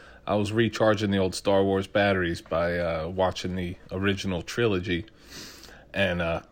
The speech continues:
good God, did we, are, are we all just so correct in loving those movies so much? Um, well, first off, I noticed some stuff. Uh, so did the Emperor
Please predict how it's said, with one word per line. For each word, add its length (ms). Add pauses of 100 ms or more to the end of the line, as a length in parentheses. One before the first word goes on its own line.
good 320
God, 440 (200)
did 220
we, 180
are, 240
are 160
we 240
all 180
just 260
so 200
correct 600
in 220
loving 360
those 420
movies 480
so 240
much? 400 (100)
Um, 420 (1160)
well, 240
first 400
off, 280
I 80
noticed 320
some 100
stuff. 440
Uh, 260
so 260
did 160
the 200
Emperor 640